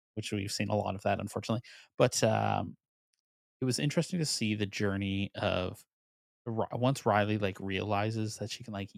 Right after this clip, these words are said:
use the lament configuration against the Cenobites. It was, like, a really weird, awesome moment for me.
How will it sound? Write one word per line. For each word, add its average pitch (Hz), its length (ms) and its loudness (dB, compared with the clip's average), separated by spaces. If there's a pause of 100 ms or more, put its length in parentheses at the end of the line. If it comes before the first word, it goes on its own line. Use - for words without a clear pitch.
use 101 420 -8 (680)
the 95 160 -2
lament 98 460 -6
configuration 107 840 -4 (440)
against 107 580 -4
the 113 60 -2
Cenobites. 104 720 -2
It - 340 -20
was, 110 80 -2
like, 104 120 2
a 101 60 2
really 98 300 0
weird, 95 580 -4 (360)
awesome 101 580 -2 (160)
moment 110 380 -2
for 107 300 -6
me. 104 300 -14